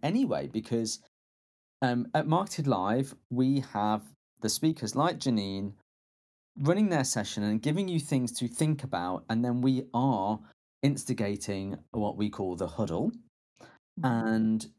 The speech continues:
Speaker 1: you don't have to physically touch people if you don't want to.
Speaker 2: <laughs>
Speaker 1: Um, <laughs> but the huddle is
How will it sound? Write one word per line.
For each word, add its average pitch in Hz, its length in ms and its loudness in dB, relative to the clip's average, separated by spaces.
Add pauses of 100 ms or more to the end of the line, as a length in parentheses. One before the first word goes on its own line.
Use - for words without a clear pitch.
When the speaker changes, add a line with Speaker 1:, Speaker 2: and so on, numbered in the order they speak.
(100)
Speaker 1:
you 127 100 0
don't 135 180 2
have - 380 -2
to 120 160 0
physically 110 480 -2
touch - 280 -8
people 95 420 -4
if 120 200 -4
you 113 80 2
don't 104 240 -2
want 87 260 -8
to. 107 200 -2 (340)
Speaker 2:
<laughs> - 100 4 (220)
Speaker 1:
Um, 107 340 2 (480)
<laughs> - 400 -12
but - 260 4
the 147 140 2
huddle 156 480 0
is 117 360 0